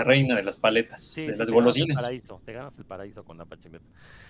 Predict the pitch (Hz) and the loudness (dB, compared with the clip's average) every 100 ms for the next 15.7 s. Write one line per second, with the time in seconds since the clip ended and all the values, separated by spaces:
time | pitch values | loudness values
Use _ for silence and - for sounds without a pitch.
0 | - - 185 254 262 220 185 180 226 196 | -18 -10 -6 -6 -6 -4 -2 -2 -2 -4
1 | 160 160 165 196 190 - 143 135 170 170 | -8 -6 -4 -4 -4 -8 -12 -10 -8 -6
2 | 131 - 156 - 165 165 156 190 262 226 | -6 -8 -10 -10 -12 -10 -10 -8 -4 -4
3 | 143 160 165 139 139 139 117 107 107 127 | -4 -8 -10 -10 -12 -14 -14 -14 -14 -14
4 | 139 131 - 113 113 139 131 123 117 120 | -14 -16 -16 -18 -16 -12 -10 -10 -12 -14
5 | 92 113 123 113 131 - - - 87 - | -18 -18 -18 -18 -18 -20 -20 -20 -20 -20
6 | - - - - - - 127 151 147 131 | -20 -20 -20 -20 -20 -10 -6 -6 -6 -8
7 | 98 123 135 - - - - _ - - | -8 -8 -10 -16 -20 -20 -20 _ -20 -20
8 | _ 127 143 135 107 139 135 123 - 101 | _ -16 -14 -14 -14 -16 -14 -18 -16 -14
9 | 120 127 - 113 143 156 - - - - | -14 -14 -16 -12 -12 -12 -16 -20 -20 -20
10 | - - - 127 120 123 117 139 143 170 | -20 -20 -18 -12 -10 -10 -8 -4 -4 -4
11 | 156 156 160 135 123 139 151 143 139 143 | -8 -6 -8 -8 -10 -10 -10 -8 -8 -8
12 | 147 151 151 160 165 175 127 113 87 87 | -6 -8 -6 -6 -6 -6 -8 -8 -10 -12
13 | 73 - - 80 123 117 131 131 160 165 | -14 -20 -20 -18 -18 -10 -8 -8 -6 -6
14 | 131 120 127 147 151 139 139 151 123 - | -6 -10 -12 -10 -10 -4 -2 -2 -6 -16
15 | 135 135 127 - 156 143 | -16 -16 -18 -12 -12 -10